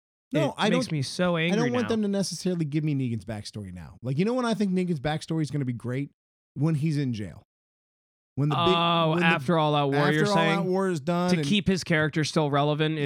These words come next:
Speaker 2: is
Speaker 1: and Ne-, unless,
Speaker 2: No.
Speaker 1: unless they decide to kill him off, which would be a shock. But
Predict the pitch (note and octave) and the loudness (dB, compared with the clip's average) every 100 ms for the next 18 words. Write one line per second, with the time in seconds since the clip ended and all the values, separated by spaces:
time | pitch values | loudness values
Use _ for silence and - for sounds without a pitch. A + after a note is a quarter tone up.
0 | C#3 C#3 C3+ - C#3 C#3 C#3+ E3+ F3+ D#3+ | 0 0 -4 -8 -6 -2 0 0 0 0
1 | D#3+ A3 A3+ A#3 A3+ E4 D4 - B3 B3+ | 2 2 4 2 0 -2 -4 -2 -2 -2
2 | G3 F#3 E3+ E3+ C#3 A#2 A#2+ A#2+ G#2 - | -2 0 0 0 -2 -6 -6 -6 -6 -8
3 | C3 F#2 - C#3+ | -10 -10 -8 -6